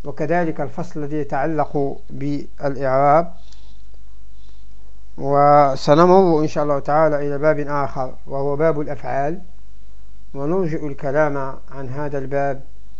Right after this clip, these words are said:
إلى الحصة المقبلة، سائلين الله جل وعلا أن ينفعني وإياكم بما سمعنا، وأن يتقبل منا ومنكم،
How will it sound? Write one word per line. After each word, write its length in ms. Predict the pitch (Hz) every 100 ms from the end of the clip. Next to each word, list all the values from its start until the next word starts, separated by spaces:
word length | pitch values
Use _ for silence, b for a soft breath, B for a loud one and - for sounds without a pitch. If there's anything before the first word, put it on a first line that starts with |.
| - - - - - -
إلى 560 | 131 131 135 135 135 139
الحصة 540 | 135 - 175 175 143 147
المقبلة، 600 | 131 127 - 147 175 180 - - - - - - - -
سائلين 560 | - 175 165 151 170
الله 360 | 151 151 151 143
جل 260 | 156 147
وعلا 520 | 139 135 143 143 143 - - - - - - - 139
أن 140 | 139
ينفعني 500 | 151 165 151 135 139
وإياكم 520 | 135 139 147 143 143
بما 180 | 135 135
سمعنا، 540 | - 139 143 139 135 120 - - - - - - - -
وأن 220 | 160 139
يتقبل 560 | 151 - 170 175 151 147 143 139 135 143
منا 260 | 147 143
ومنكم، 560 | 135 139 143 - 139